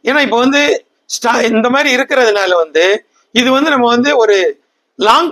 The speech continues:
டேர்முக்கு இதை வந்து கன்சிடர் பண்ணிக்கலாம். ஒரு ஷார்ட் டேர்ம்ல இதை நம்ம பார்த்தோம் அப்படின்னாக்க எப்படி இருக்கும்னா, நிறைய ஃப்ளக்சுவேஷன் இருக்கலாம் மார்க்கெட்ல. So, அதனால வந்து நம்மளுக்கு பெரிய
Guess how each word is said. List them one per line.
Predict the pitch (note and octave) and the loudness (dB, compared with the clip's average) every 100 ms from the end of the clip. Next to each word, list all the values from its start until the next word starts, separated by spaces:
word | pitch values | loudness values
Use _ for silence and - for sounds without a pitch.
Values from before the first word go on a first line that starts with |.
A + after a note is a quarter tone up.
| - | 0
டேர்முக்கு | C4 B3 C4+ | 0 0 0
இதை | A#3+ | 0
வந்து | A#3 B3+ | 0 -2
கன்சிடர் | G3+ - A3+ F#3 | -4 -2 -2 0
பண்ணிக்கலாம். | F3+ D#3+ D3 - - | -2 -2 -4 -6 -4
ஒரு | F#3+ F#3 | -2 0
ஷார்ட் | A#3 D4 C#4 | 0 -2 -2
டேர்ம்ல | B3+ B3+ B3+ | 0 0 2
இதை | A3 G#3+ | 2 0
நம்ம | F#3+ G3+ | 0 0
பார்த்தோம் | G#3+ A3 A3+ | 0 0 -2
அப்படின்னாக்க | F#3 F3 D#3+ E3 F#3+ G3+ _ _ _ _ _ - | 0 -2 -2 -2 -2 -2 _ _ _ _ _ -2
எப்படி | A3+ B3+ | 0 2
இருக்கும்னா, | G#3+ G3 B3 G#3 | 0 0 0 0
நிறைய | G#3 C#4+ D4+ | 0 0 0
ஃப்ளக்சுவேஷன் | A3+ A#3+ C#4+ B3+ A3 F#3+ | -2 -2 -2 0 0 -2
இருக்கலாம் | F3 F3 D#3+ | -2 -2 -2
மார்க்கெட்ல. | F3+ F3 E3 C#3+ C3 - _ _ _ _ - | -2 -2 -2 -2 -4 -8 _ _ _ _ -6
So, | C#4+ A#3+ | -2 0
அதனால | B3 C#4 C#4+ | 0 0 0
வந்து | C4 C#4 | 0 0
நம்மளுக்கு | A#3 G3 G#3+ | -2 0 0
பெரிய | B3 | 0